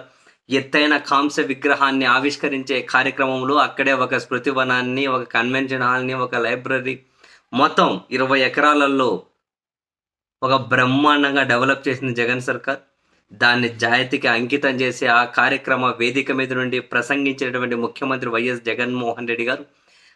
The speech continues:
అంబేద్కర్ గారి భావాజాలాన్ని, అంబేద్కర్ గారి ఆలోచనలను, అంబేద్కర్ గారి అడుగులను, అంబేద్కర్ గారి సామాజిక న్యాయాన్ని ఆయుధాలుగా చేసుకొని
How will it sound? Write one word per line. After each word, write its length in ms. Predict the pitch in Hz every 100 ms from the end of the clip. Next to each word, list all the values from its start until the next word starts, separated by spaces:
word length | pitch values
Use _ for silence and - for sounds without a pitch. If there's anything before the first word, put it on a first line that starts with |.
| -
అంబేద్కర్ 500 | 135 135 147 - 139
గారి 220 | 127 123
భావాజాలాన్ని, 920 | 123 - 127 143 139 131 127 123 135
అంబేద్కర్ 520 | 139 123 139 139 135
గారి 200 | 127 127
ఆలోచనలను, 760 | 123 117 139 139 135 127 127 131
అంబేద్కర్ 520 | 139 123 131 131 135 123
గారి 200 | 127 123
అడుగులను, 580 | 120 135 139 131 135
అంబేద్కర్ 500 | 135 131 135 135 139
గారి 260 | 127 123 123
సామాజిక 640 | - 113 110 131 139 143
న్యాయాన్ని 760 | 139 135 123 120 131 127 127 127 127 - - -
ఆయుధాలుగా 720 | - 123 147 143 143 139 131
చేసుకొని 600 | 123 123 123 - 156 170